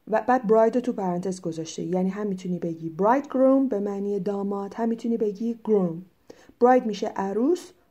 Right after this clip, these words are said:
groom می‌شه داماد، یا bridegroom هم می‌شه داماد.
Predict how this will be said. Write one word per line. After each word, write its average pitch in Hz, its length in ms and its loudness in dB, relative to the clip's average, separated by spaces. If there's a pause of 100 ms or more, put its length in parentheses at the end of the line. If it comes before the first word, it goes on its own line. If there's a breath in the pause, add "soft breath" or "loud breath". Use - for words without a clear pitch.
(140)
groom 269 260 6
می‌شه 220 320 2
داماد، 170 560 -6
یا 196 240 0
bridegroom 240 600 6
هم 240 120 0
می‌شه 202 420 -6
داماد. 170 480 -12